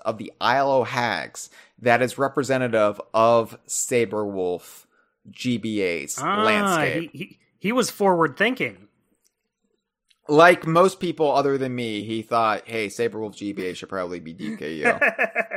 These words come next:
Speaker 2: Thank
Speaker 1: So
Speaker 2: you, Cameron. Wonderful, wonderful, uh, illustration, by the way. I love that map.
Speaker 1: Yeah, yeah. Um,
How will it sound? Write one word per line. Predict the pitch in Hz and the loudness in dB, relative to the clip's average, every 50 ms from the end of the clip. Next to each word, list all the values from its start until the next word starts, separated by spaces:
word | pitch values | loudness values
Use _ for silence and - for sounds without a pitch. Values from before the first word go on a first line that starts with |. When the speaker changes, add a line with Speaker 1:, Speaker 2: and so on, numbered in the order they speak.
| 185 _ - - - _ _ _ _ _ _ _ _ _ _ _ _ - _ _ _ _ _ _ _ _ _ 156 156 - _ | -12 _ -14 -16 -16 _ _ _ _ _ _ _ _ _ _ _ _ -20 _ _ _ _ _ _ _ _ _ -20 -20 -20 _
Speaker 2:
Thank | _ 175 202 214 | _ 0 0 2
Speaker 1:
So | 185 190 | 2 0
Speaker 2:
you, | 175 | 0
Cameron. | - - 175 147 139 139 139 135 | 0 -4 -4 -2 -2 -4 -4 0
Wonderful, | 147 185 226 262 294 220 - 214 185 160 143 139 139 135 _ _ _ | 2 2 2 2 0 0 0 0 0 0 -2 -4 -6 -8 _ _ _
wonderful, | 127 131 147 196 220 220 208 - - 180 151 139 131 127 120 117 120 - _ | -10 -4 -4 -4 0 -2 -2 -2 -2 -6 -6 -4 -6 -8 -10 -12 -14 -14 _
uh, | 123 131 127 123 123 120 120 _ - | -10 -8 -8 -8 -8 -10 -12 _ -6
illustration, | 156 147 147 135 - - 151 165 165 160 - 135 117 | -4 -4 -4 -6 -4 -2 -2 -2 -2 -2 -6 -12 -10
by | 110 113 107 | -10 -12 -12
the | 98 101 | -12 -14
way. | 101 104 104 101 | -14 -12 -12 -12
I | 101 104 | -14 -12
love | 110 113 123 123 113 110 | -10 -10 -10 -10 -10 -12
that | 117 107 101 95 | -12 -12 -12 -12
map. | 107 117 113 101 _ _ _ _ _ _ _ | -12 -12 -14 -14 _ _ _ _ _ _ _
Speaker 1:
Yeah, | 127 135 120 92 82 - - _ _ - | 2 4 4 4 2 -2 -10 _ _ -4
yeah. | 107 98 - - - - _ _ | -2 -2 -2 -2 -8 -14 _ _
Um, | 127 127 127 123 123 123 123 123 120 120 123 120 120 117 | 4 6 8 8 8 8 8 8 8 8 6 4 2 -4